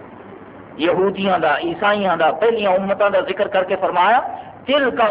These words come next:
أُمَّةٌ قَدْ خَلَتْ۔" اے امت، اے قوم، اے لوگ،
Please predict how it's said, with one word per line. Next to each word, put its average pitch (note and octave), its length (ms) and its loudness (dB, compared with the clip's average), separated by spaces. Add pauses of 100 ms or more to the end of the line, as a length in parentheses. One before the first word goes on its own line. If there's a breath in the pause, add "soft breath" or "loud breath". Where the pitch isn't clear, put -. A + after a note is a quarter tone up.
أُمَّةٌ B3+ 580 0 (220)
قَدْ G#3+ 200 2 (140)
خَلَتْ۔" C3+ 480 -2 (1160 loud breath)
اے C#4 120 2
امت، A3 440 2 (160)
اے C#4+ 180 0
قوم، A3+ 520 2
اے C#4+ 200 2
لوگ، B3 420 2